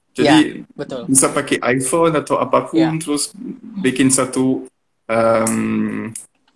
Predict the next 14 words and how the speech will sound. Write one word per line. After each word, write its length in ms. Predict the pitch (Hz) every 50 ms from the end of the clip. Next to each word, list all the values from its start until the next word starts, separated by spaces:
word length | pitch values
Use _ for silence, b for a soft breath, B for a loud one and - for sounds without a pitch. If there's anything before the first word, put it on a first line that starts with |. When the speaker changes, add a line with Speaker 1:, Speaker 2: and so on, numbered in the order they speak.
| _ _ _ _ -
Speaker 2:
di 80 | 127
format 400 | 135 131 143 131 127 139 131 -
I 160 | - 131 135
G 80 | 131 143
T 120 | 143 - 135
V, 80 | 127 120 170 240 240 - -
jadi 240 | - - 120 131
paling 400 | 131 123 123 120 123 127 127 120
Speaker 1:
Mhm. 40 | - -
Speaker 2:
tiga, 480 | - 131 117 120 117 117 117 123 127 -
empat, 400 | 113 120 120 - 120 120 117 113
atau 160 | - 123 117
lima 240 | 117 117 120 113 117
menit. 320 | 113 117 135 - - _